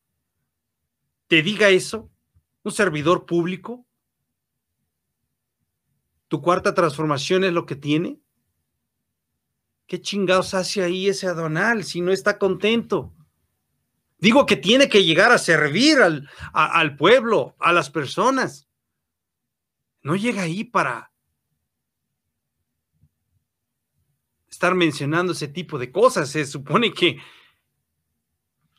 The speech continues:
que en este gobierno actual debería ser agradecido de, de, de tener un, un buen trabajo, y yo imagino que los aduanales ganan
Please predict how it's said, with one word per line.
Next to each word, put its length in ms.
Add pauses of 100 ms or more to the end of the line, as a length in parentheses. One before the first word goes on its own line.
(840)
que 160
en 80
este 280
gobierno 500
actual 680 (1300)
debería 280
ser 180
agradecido 680
de, 140
de, 240
de 180
tener 340
un, 300 (160)
un 160
buen 220
trabajo, 560
y 60
yo 100
imagino 520
que 120
los 180
aduanales 540
ganan 420